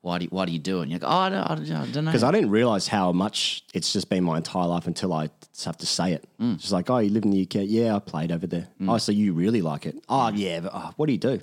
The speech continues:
Speaker 2: "Oh, pff, ah." I'm doing a lot of exhaling out loud
Speaker 1: Yeah.
Speaker 2: in conversations.
Speaker 1: Yeah.
Speaker 2: And then I go home and
Speaker 1: Strange
Speaker 2: masturbate into a
Speaker 1: mouths.
Speaker 2: sock while crying.
Speaker 1: Sorry, got in your way there.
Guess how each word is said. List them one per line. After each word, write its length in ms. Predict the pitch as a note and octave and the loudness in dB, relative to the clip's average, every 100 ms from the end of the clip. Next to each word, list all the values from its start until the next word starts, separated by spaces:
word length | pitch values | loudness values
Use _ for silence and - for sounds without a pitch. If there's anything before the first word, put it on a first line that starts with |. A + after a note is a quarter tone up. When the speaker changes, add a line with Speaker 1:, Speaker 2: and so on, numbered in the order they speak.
| - | -4
Speaker 2:
"Oh, 180 | G2 F2+ | -2 -2
pff, 440 | - - - - - | -4 -12 -16 -18 -16
ah." 240 | - - - - - - - - - - | -12 -12 -14 -10 -8 -6 -6 -8 -8 -6
I'm 80 | A#2 | 2
doing 140 | C3+ B2+ | 4 6
a 40 | |
lot 120 | A2+ | 4
of 80 | G2+ | 2
exhaling 420 | G2+ - G#2 F2+ | 0 0 2 2
out 140 | F2+ F2 | 0 0
loud 280 | F#2+ D3+ - | 0 -2 -4
Speaker 1:
Yeah. 140 | F#2 | -4
Speaker 2:
in 80 | G#2 | -2
conversations. 640 | A2 G#2 G#2+ G#2 A#2+ E3 E3+ | 0 0 0 0 0 -2 -2
Speaker 1:
Yeah. 100 | - - _ - | -14 -20 _ -2
Speaker 2:
And 100 | G2 | 0
then 60 | |
I 60 | F#2+ | 0
go 120 | F2+ | 0
home 60 | F#2 | 0
and 60 | F#2 | 2
Speaker 1:
Strange 240 | A#2+ A2+ | 4 4
Speaker 2:
masturbate 120 | G2+ | 2
into 120 | G2 G2 | 2 2
a 40 | G2 F#2 | 2 0
Speaker 1:
mouths. 80 | - | 2
Speaker 2:
sock 240 | - - | 2 0
while 120 | F2+ | -2
crying. 340 | - G#2 E2+ B1+ - _ _ _ _ _ _ _ _ _ _ _ _ _ _ _ _ _ _ _ | 0 0 0 -4 -12 _ _ _ _ _ _ _ _ _ _ _ _ _ _ _ _ _ _ _
Speaker 1:
Sorry, 300 | _ _ _ - | _ _ _ -14
got 140 | F#2 | -10
in 60 | F2 | -8
your 100 | E2+ | -8
way 180 | F2 F2+ | -6 -6
there. 200 | F#2 | -8